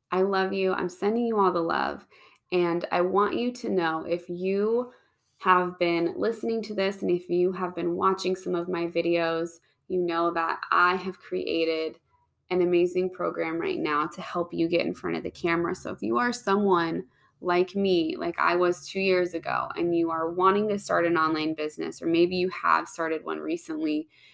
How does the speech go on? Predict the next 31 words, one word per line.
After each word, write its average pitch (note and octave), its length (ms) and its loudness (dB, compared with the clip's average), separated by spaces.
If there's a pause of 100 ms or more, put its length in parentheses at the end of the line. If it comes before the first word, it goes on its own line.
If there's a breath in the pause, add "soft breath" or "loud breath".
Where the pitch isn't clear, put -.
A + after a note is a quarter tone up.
(300 soft breath)
and E3+ 220 -2
you E3+ 220 0
are D#3+ 520 0 (260)
getting A#3 280 0
yourself F#3 420 2
in E3+ 100 -4
front E3+ 240 -6
of E3 60 -8
the - 80 -8
camera, F#3 680 2
you're E3 140 -6
starting E3+ 460 0
to E3 80 -2
get E3 180 -4
on D#3+ 300 -4
video G3+ 400 4
and F3 100 4
get E3 160 -4
comfortable - 500 -12
talking, F#3+ 560 2 (440 loud breath)
and G3 120 0
you're C4 220 0
really G3+ 380 0
ready F3 500 2 (100)
to F3 120 -6
start - 480 -4
creating F3+ 580 0
some F#3+ 220 -6
content F3 560 -4
that F3 240 -4
is, E3 360 -2